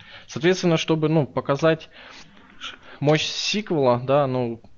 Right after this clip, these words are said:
можно простой пример, например, там, два, да,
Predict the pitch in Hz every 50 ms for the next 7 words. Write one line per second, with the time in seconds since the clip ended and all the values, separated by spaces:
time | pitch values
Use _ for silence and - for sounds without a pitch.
0 | - - 127 139 143 135 139 131 120 135 127 - - 143 135 123 - 123 123 127
1 | 139 147 139 127 127 120 - 123 120 120 120 120 117 107 - - - - 113 113
2 | 110 110 - - - - - - - - - - 131 123 120 135 151 156 156 151
3 | 147 143 135 131 - - - - - - - - - - 131 139 147 147 139